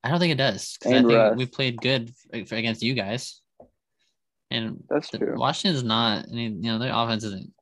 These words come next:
Speaker 1: wild.
Speaker 2: No, but I think Tyler can get hot, or Taylor can get hot, and then
Speaker 1: I mean, yeah, what did they do? Who they beat last week? Panthers.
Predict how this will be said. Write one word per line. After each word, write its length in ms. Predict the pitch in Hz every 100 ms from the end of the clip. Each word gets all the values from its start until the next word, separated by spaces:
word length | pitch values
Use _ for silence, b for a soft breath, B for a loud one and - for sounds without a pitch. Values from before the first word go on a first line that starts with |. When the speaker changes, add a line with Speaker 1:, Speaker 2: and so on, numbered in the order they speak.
| _
Speaker 1:
wild. 500 | 104 110 104 98 110 - _ - B B B B B B _ _ _ _ _
Speaker 2:
No, 500 | 151 143 127 127 135 _ _ -
but 260 | 131 110 -
I 100 | 123
think 240 | 123 110 -
Tyler 400 | 98 123 120 -
can 160 | 113
get 200 | - -
hot, 140 | - -
or 140 | 113 107
Taylor 540 | - 120 113 87 - _ _ -
can 160 | 117
get 160 | - 117
hot, 320 | 139 73 -
and 160 | - 50
then 300 | 50 50 - - - _ _ _
Speaker 1:
I 80 | -
mean, 200 | 131 113
yeah, 140 | 107 107
what 120 | 117
did 80 | 120
they 100 | 113 107
do? 60 | 117
Who 100 | 120
they 100 | 123
beat 160 | 123 101
last 260 | 117 -
week? 240 | 123 120 - _ _ _ _ -
Panthers. 540 | 107 110 117 123 -